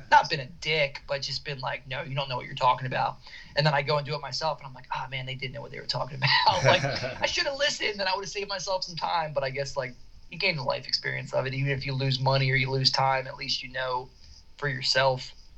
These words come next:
Speaker 2: Yeah, I feel like hard-headedness is its, is its own lesson to be learned eventually, you know? Like, like, if being that way helped you lead to, you know, learning from it,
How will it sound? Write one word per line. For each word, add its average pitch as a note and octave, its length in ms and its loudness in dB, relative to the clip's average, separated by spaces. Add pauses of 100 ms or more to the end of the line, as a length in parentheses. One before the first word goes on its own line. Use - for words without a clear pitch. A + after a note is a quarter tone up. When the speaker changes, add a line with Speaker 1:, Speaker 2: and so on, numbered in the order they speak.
(180)
Speaker 2:
Yeah, G#2 440 -4 (180)
I A#2 100 0
feel C3+ 240 0
like A2+ 180 0
hard-headedness A2 1000 0
is G2 180 -8
its, F#2+ 300 -10
is G2+ 240 -4
its F#2+ 180 -6
own G2 260 -2
lesson F#2+ 340 -2
to F#2 120 -6
be G2 160 -4
learned F#2 300 -2
eventually, F2+ 640 -6 (100)
you F#2+ 80 -8
know? F#2 240 -6 (640)
Like, F2 320 -12 (1500)
like, F#2+ 220 -6
if A#2+ 200 -6 (1040)
being B2+ 280 0
that A2 220 0
way A2 420 0
helped G#2+ 380 -4
you G#2+ 140 -2
lead G2+ 300 -4
to, G2 540 -6 (300)
you G#2+ 120 -8
know, F#2+ 140 -8
learning G#2+ 300 -4
from F2 240 -10
it, E2+ 100 -18